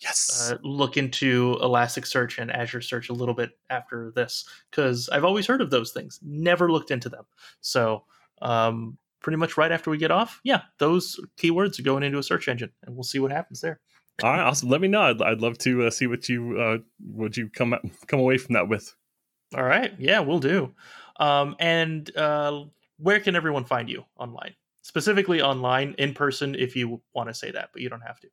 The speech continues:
Speaker 1: Yeah, sure. Um, I'm pretty active in, uh, some of the Orlando meetups. So if you're in the Central Florida region, then you could, uh, hang out at the, the, like, the dot net meetups, the backend meetups are my usual go-tos.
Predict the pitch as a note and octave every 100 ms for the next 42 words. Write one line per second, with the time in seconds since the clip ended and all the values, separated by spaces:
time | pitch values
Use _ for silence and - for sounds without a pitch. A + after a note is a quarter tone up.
0 | _ _ _ - G#3 F#3 G3 E3 C#3 C#3+
1 | E3 F#3+ F#3 D#3 C#3+ C#3+ C3+ B2 A#2+ A#2
2 | - C3 A#2 A2 A#2 A2+ G#2+ A2 A#2 -
3 | G2+ - A#2 A2 A2 G#2 G2+ - - G#2+
4 | A#2+ G#2 A2+ D#3+ C#3+ D#3 D#3+ C#3 A2 A2
5 | A2+ A#2 A2 G2+ G2 - - - _ -
6 | F#2+ B2+ A2+ A2+ G#2+ G2 G#2 G2 G2 F#2
7 | G2+ - G2+ G2+ G#2 G#2+ G#2+ G2+ G#2 G2
8 | G2+ - G2+ G2 G2+ - F#2+ - F#2+ F#2+
9 | G2 G#2+ G2+ G2 F#2+ G2+ G2+ G#2 F#2+